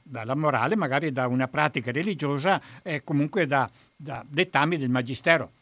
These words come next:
Una volta nessuno avrebbe dubitato di quello che diceva il Papa, adesso magari s-, a-, addirittura ci sono i cardinali che prendono distanza dal Papa, immaginiamo. Un decimo fattore è, è il movimento studentesco del sessantotto,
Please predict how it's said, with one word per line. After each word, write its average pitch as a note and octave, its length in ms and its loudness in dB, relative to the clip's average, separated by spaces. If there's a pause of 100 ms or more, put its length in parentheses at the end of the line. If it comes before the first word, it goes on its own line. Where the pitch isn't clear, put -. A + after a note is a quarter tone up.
(140)
Una B2+ 120 -4
volta C3 260 -2
nessuno C3+ 320 -2
avrebbe C3+ 300 -2
dubitato C3 540 -4
di A2 120 -8
quello C#3+ 200 -4
che A#2+ 80 -4
diceva D3+ 240 -4
il E3 80 -6
Papa, A2+ 320 -8 (160)
adesso C#3 360 -6
magari C#3+ 480 -2 (280)
s-, - 180 -16
a-, C#3 160 -6 (100)
addirittura D3+ 440 -2
ci - 60 -12
sono F3 160 -2
i C3 60 0
cardinali D#3+ 520 0
che C#3+ 120 -6
prendono C#3 300 0
distanza C#3+ 460 -4
dal F3 140 -2
Papa, A2 300 -8 (300)
immaginiamo. B2 560 -6 (1000)
Un F3 200 -2
decimo F#3 520 0
fattore G3 640 0 (420)
è, F3+ 420 4 (500)
è - 60 -2
il F3+ 60 4
movimento E3 760 2
studentesco D#3 600 0
del C#3 140 0
sessantotto, C3 760 -2